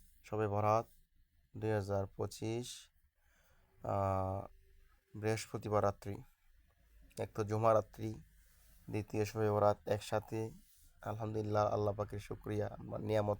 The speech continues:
পেয়েছি। এখন আমরা যাচ্ছি,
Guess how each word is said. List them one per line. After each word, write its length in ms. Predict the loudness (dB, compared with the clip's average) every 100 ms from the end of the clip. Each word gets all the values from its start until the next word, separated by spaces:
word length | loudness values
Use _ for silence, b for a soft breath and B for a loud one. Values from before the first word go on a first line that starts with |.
| -4
পেয়েছি। 340 | -6 -4 -8 -12 -16 -20 -20 -20 -20 -20 -20 -20 -20 -20 B B B B B B
এখন 220 | -6 -2 0
আমরা 200 | 2 4
যাচ্ছি, 540 | 4 2 -2 -4 -4